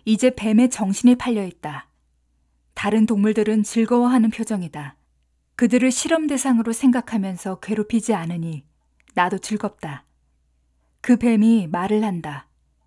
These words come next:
그 말인즉 내가 쉴 여유가 생겼다는 뜻이다. 금요일. 그녀는 뱀이 그 나무의 과일을 따보라고 충고했다고 한다.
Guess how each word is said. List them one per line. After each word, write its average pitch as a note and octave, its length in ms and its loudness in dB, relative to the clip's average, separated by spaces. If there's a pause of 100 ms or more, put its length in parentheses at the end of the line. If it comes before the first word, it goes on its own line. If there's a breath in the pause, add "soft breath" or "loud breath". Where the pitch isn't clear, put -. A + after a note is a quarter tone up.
(260)
그 B3 120 2
말인즉 G3+ 680 0 (480)
내가 G#3 280 2
쉴 C#4 320 -2
여유가 F#3+ 340 0
생겼다는 A#3 540 0
뜻이다. - 580 -12 (1800)
금요일. G#3+ 640 2 (2000)
그녀는 A#3 640 6 (320)
뱀이 A#3+ 260 6
그 C4 140 -2
나무의 A3 460 2
과일을 G3 440 -6
따보라고 B3+ 460 0
충고했다고 B3 680 -4
한다. D#3+ 440 -8